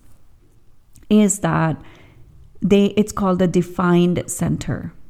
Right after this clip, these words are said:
And if it's not colored, what it means is it's an undefined center.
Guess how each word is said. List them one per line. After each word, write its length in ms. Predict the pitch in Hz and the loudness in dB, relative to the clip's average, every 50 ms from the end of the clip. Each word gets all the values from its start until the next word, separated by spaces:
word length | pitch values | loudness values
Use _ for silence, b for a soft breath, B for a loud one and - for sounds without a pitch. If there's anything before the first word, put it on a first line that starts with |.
| - - - _ - - - | -20 -20 -20 _ -14 -6 0
And 140 | 180 175 175 | 2 2 2
if 140 | 170 170 165 | 2 0 -2
it's 180 | 165 - - | -4 -4 -2
not 360 | 202 202 240 302 494 539 - - | 0 2 2 2 0 -2 -8 -10
colored, 560 | - - 190 165 156 156 151 156 151 - - | -8 -4 -2 0 0 0 0 0 -2 -2 -2
what 140 | 165 165 160 | -2 0 0
it 140 | 160 160 - | -2 -2 0
means 380 | 180 208 247 240 190 175 - | 2 2 4 4 2 0 -2
is 120 | 160 160 180 | -2 -4 -4
it's 180 | 190 185 190 | -4 -4 -2
an 180 | - 240 240 240 | -2 -2 -2 2
undefined 880 | - 277 311 359 403 403 359 220 175 170 - - 143 135 131 147 139 131 | 2 2 2 2 2 0 0 0 0 0 0 -2 0 0 2 0 0 -2
center. 560 | - - 139 135 - - - - 120 - - | -2 -2 -2 -2 -2 -4 -6 -10 -10 -10 -12